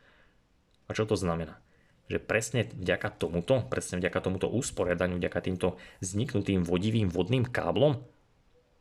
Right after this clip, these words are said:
je tvoje telo schopné šíriť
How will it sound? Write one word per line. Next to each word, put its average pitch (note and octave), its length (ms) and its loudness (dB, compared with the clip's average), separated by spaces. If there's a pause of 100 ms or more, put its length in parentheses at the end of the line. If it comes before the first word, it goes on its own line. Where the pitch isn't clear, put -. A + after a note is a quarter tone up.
(200)
je F2 140 0
tvoje F2 240 0
telo F2+ 320 0
schopné A#2+ 760 -4 (440)
šíriť - 640 0